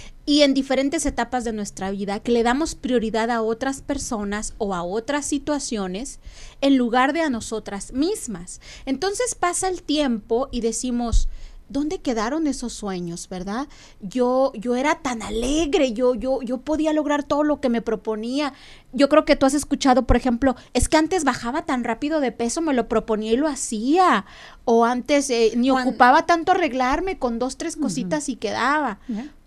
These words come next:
Speaker 1: Porque vamos perdiendo esa magia que vive dentro de nosotros, porque la ponemos en el poder y la perspectiva de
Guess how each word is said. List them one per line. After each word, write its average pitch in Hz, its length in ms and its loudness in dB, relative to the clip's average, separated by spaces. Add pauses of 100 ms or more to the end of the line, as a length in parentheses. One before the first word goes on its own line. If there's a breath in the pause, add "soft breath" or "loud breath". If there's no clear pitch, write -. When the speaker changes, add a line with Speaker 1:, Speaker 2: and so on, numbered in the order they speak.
(200)
Speaker 1:
Porque 247 840 0
vamos 269 400 -4
perdiendo 254 960 -2
esa 247 400 -4
magia 226 840 -2 (360 loud breath)
que 226 160 4
vive 254 400 2
dentro 262 680 0
de 202 120 -4
nosotros, 214 1000 -4 (280 loud breath)
porque 254 340 0
la 226 220 -2
ponemos 240 800 -2
en 226 180 -6
el 208 100 -6
poder 220 340 -2
y 285 60 -2
la 285 180 -4
perspectiva 240 720 -6
de 196 340 -4